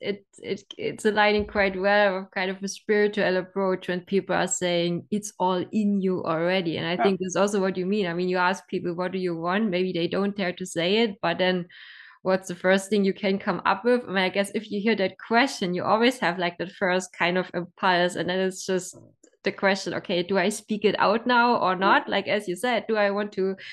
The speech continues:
Speaker 1: take responsibility for
Speaker 2: Yeah.
Speaker 1: this, really saying, and then noticing, "Oh,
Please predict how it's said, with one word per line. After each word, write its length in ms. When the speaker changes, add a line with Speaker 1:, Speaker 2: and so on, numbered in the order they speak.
Speaker 1:
take 240
responsibility 1160
for 100
Speaker 2:
Yeah. 60
Speaker 1:
this, 400
really 280
saying, 540
and 160
then 140
noticing, 720
"Oh, 240